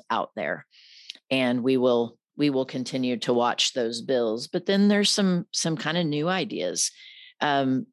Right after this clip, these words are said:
you know, teacher assaults are on the rise with, with the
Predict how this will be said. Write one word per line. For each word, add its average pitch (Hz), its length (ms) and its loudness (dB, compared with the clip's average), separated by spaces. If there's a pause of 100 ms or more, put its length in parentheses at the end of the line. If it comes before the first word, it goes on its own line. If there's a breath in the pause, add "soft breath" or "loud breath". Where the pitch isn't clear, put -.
you 156 100 2
know, 147 100 2
teacher 160 360 -2
assaults 160 500 0
are 151 100 2
on 139 140 0
the 135 80 0
rise 120 760 -2 (320 soft breath)
with, - 480 0 (120)
with 127 520 -4
the 117 380 0